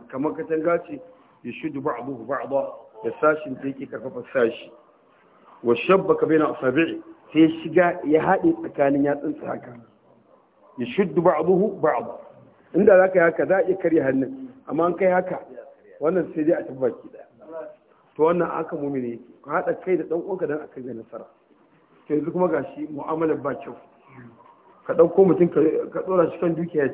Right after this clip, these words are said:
cinye. Ka zo ka haɗa kai da shi, ku zo ku abin nan, abu ya gagara. Duk da kake gani matsalar Arewa, rashin haɗin kai ne, rashin sanin ciwon kai ne, rashin son juna ne. Kowa shi ananiya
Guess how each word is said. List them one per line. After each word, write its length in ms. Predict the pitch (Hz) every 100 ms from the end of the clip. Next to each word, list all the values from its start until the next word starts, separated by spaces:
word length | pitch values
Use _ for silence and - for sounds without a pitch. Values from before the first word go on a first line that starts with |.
| -
cinye. 220 | 131 123 - - _ _ _ _ - - -
Ka 160 | 147
zo 100 | 160
ka 120 | - 165
haɗa 200 | 170 151
kai 100 | 175
da 80 | 156 -
shi, 120 | 180
ku 100 | 156
zo 120 | 160
ku 100 | 165
abin 260 | 170 - 185
nan, 140 | 165 - - - - - _ _ -
abu 160 | 147 135
ya 160 | 147
gagara. 420 | 143 131 117 117 - _ _ _ _ _ _ _ _ _ _ _ _ _ _ _ - - _ _ -
Duk 220 | 226 -
da 100 | 202
kake 240 | 170 175 143
gani 220 | 160 160
matsalar 380 | 160 165 170 -
Arewa, 360 | 151 147 127 123 - -
rashin 280 | 165 185 143
haɗin 240 | 151 143 -
kai 100 | 120
ne, 140 | 110 - _ _ _ - - - -
rashin 320 | 156 180 170 -
sanin 260 | 170 147 -
ciwon 240 | - 151 131
kai 100 | 139
ne, 120 | 127 - -
rashin 260 | 180 180 156
son 180 | 175 147
juna 340 | 131 147 147 143
ne. 120 | 131 - - - _ _ _ -
Kowa 300 | 190 196 190 -
shi 80 | 202
ananiya 560 | 165 147 156 175 156